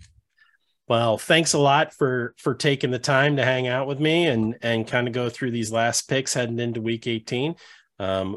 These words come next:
we will definitely look for you on the other side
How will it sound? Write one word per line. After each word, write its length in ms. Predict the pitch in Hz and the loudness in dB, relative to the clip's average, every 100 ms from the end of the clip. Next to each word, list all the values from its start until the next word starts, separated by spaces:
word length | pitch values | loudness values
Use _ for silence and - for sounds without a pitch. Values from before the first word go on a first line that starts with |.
| - | -10
we 240 | 110 113 | -6 -4
will 140 | 107 98 | -6 -6
definitely 480 | 113 117 131 113 | -4 -4 -4 -4
look 220 | 110 113 - | -2 -4 -8
for 340 | - 117 110 | -8 -4 -2
you 360 | 110 110 107 104 | -2 -2 -4 -6
on 140 | 104 | -6
the 120 | 104 | -4
other 200 | 110 110 | -4 -4
side 640 | - 117 104 110 120 127 | -4 -4 -4 -4 -6 -8